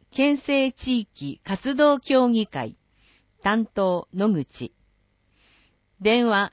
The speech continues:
零九零一一零零一三一六。担当、小川。電話、零九零五五四二六八八七。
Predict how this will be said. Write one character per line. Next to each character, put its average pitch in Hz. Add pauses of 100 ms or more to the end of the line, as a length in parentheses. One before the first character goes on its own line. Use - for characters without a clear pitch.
(140)
零 262
九 254
零 175 (200)
一 254
一 202
零 175
零 165 (160)
一 190 (240)
三 269
一 170
六。 175 (680)
担 214
当、 180
小 160
川。 160 (1000)
電 240
話、 220 (140)
零 254
九 240
零 165 (320)
五 262
五 247
四 185
二 165 (300)
六 196
八 285 (260)
八 202
七。 170